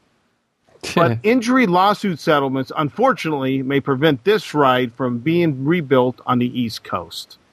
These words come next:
Speaker 1: Okay, well, we know that's B S 'cause it's the same ride as Dinosaur.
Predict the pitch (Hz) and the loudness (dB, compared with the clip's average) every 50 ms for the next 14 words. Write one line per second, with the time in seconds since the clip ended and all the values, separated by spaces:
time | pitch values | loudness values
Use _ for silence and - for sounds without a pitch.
0 | _ _ _ _ _ _ 165 156 - - 180 170 165 170 180 180 180 190 175 170 | _ _ _ _ _ _ -2 0 0 0 0 0 2 2 2 2 0 0 0 0
1 | 156 127 113 113 160 143 123 117 113 127 - - - - 160 139 127 139 135 147 | -2 -2 -4 -4 -2 0 2 2 2 0 -2 -4 -4 -2 -2 -2 0 -2 -2 -2
2 | 160 156 - 175 165 160 156 151 151 147 147 143 135 135 131 113 - - - 143 | -2 -2 0 0 0 0 0 0 2 2 2 2 2 2 0 0 -2 -2 0 0
3 | 135 131 120 117 113 - 135 113 104 104 101 | 0 0 -2 -4 -4 -4 -4 -2 -2 -4 -4